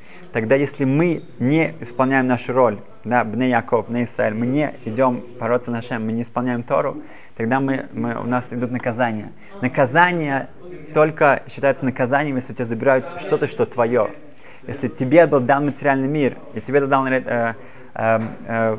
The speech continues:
вот это бла-, благословение, тогда забирая его от тебя,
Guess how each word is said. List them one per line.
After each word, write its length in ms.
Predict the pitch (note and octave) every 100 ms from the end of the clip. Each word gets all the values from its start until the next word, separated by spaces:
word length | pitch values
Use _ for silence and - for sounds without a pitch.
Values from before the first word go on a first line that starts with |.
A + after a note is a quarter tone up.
| -
вот 120 | -
это 160 | G#2+ G#2
бла-, 600 | A2 A2 A2 G#2+ G#2 G2+ - - - - - - - -
благословение, 460 | A2+ A2+ C3+ D3+ - -
тогда 260 | A2 C3+
забирая 560 | B2+ B2 B2 C3 D3+ F3+
его 280 | E3 A#2+ B2
от 120 | A2+
тебя, 420 | - G#2+ A#2+ C3